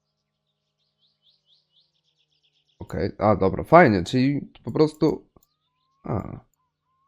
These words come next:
a, czyli możemy sobie dostosować. Dobra, okej, weźmy... Ajajajajaj. Aha, bo to...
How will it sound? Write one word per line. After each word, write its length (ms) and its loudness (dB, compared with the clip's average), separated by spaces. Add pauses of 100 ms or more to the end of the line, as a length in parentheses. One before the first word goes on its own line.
a, 500 -4
czyli 220 -12
możemy 260 -4
sobie 160 -2
dostosować. 1400 -6 (600)
Dobra, 680 0 (400)
okej, 420 -10 (280)
weźmy... 500 -2 (640)
Ajajajajaj. 960 -2 (1500)
Aha, 220 4
bo 100 0
to... 260 0